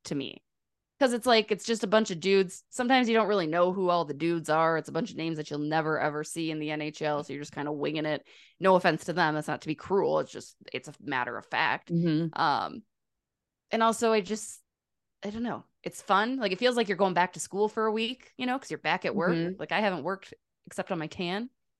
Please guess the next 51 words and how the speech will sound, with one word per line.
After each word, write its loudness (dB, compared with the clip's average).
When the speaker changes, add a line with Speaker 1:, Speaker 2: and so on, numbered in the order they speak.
Speaker 1:
all, 0
all -4
summer. -6
Speaker 2:
Oh, 2
Speaker 1:
But, 0
Speaker 2:
man. 2
Speaker 1:
uh, 4
yeah, -6
that's -8
it. -12
So -8
I'm -6
excited. 0
Are -2
you -2
gonna -4
check -4
out -4
development -8
camp -10
with -14
me? -14
Speaker 2:
Uh, 10
yeah. 8
I'm 8
in 10
the 8
neighborhood, 6
so -4
why 6
not? 4
Let's -6
do 10
it. 4
Speaker 1:
Yeah, -8
do -8
it. -10
Pop -8
on -2
down, -2
go -6
check -2
it -2
out 2
at -2
Tria. 0
All 6
right, 6
before 6
we 0
conclude 4